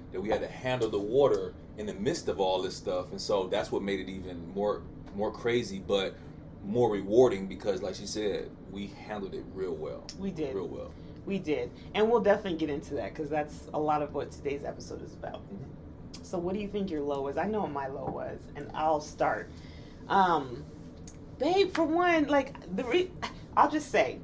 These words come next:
Speaker 2: my low was seeing him, he was a little bit injured this week. His back was bad. He was in a lot of pain, was sleeping on the couch 'cause our bed wasn't comfortable. He, you could just tell by his disposition that he wasn't feeling good and wasn't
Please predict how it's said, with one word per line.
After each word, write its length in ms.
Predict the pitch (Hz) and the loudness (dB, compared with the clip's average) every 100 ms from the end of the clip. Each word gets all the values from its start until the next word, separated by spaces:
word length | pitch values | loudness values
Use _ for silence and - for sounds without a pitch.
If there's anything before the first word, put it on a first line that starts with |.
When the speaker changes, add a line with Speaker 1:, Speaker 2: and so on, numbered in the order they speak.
| - | -4
Speaker 2:
my 300 | 196 214 294 | 2 6 8
low 320 | 302 269 254 | 8 10 10
was 220 | 247 196 190 | 10 6 2
seeing 560 | - 214 208 185 - | 2 4 4 2 -2
him, 540 | - - 185 165 165 - - - - - | -6 -2 0 2 0 -2 -8 -12 -12 -8
he 140 | 196 | -4
was 200 | 226 196 - | -2 -2 -2
a 80 | - | -2
little 280 | 165 196 196 | 2 4 4
bit 240 | 175 143 | 4 2
injured 380 | 143 180 180 143 | 2 0 2 0
this 220 | 139 - | 0 -6
week. 160 | - 110 | -4 -4
His 200 | 170 156 | -2 -2
back 360 | - 175 208 208 | 4 4 4 2
was 160 | 202 | 0
bad. 440 | 165 170 165 165 180 | 4 4 6 4 2
He 100 | 170 | -2
was 260 | 160 160 135 | 0 0 0
in 220 | 151 208 | -2 2
a 60 | |
lot 180 | 208 202 | 6 6
of 100 | 196 | 6
pain, 560 | - 165 160 156 151 147 - - - | 0 0 2 0 -2 -6 -12 -8 0
was 160 | 170 | 0
sleeping 360 | - 233 247 226 | 0 -2 -2 0
on 120 | 226 | 2
the 60 | 220 | 2
couch 420 | 208 196 196 190 | 6 10 10 6
'cause 120 | 185 | 4
our 180 | 143 185 | 6 6
bed 200 | 196 202 | 6 4
wasn't 260 | 190 196 | 2 -2
comfortable. 720 | - 170 170 175 165 160 160 160 - - - | -2 -2 -2 -2 4 6 6 2 -6 -14 -6
He, 200 | - 294 | 6 8
you 180 | 277 277 | 8 4
could 160 | 311 | 2
just 200 | 254 247 | 2 0
tell 320 | - 233 220 - | 6 8 8 6
by 260 | 175 196 | 8 8
his 140 | 226 196 | 8 4
disposition 680 | 185 208 170 160 180 185 190 | 0 -2 -4 0 0 0 -2
that 80 | 151 | -2
he 140 | 175 170 | -2 0
wasn't 300 | 196 190 180 | 0 0 -4
feeling 320 | 185 185 190 | -4 -2 0
good 200 | 185 185 | 2 2
and 120 | 165 | 2
wasn't 280 | 170 165 | 0 -2